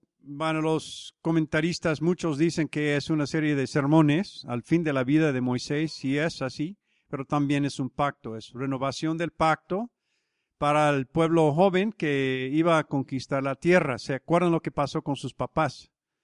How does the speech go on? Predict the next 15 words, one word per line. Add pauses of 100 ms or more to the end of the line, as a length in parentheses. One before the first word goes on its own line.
(640)
Sí,
ese,
por
temor (680)
de
los
cana-,
cananeos
que
rehusaron
entrar
y
conquistar
y
pasaron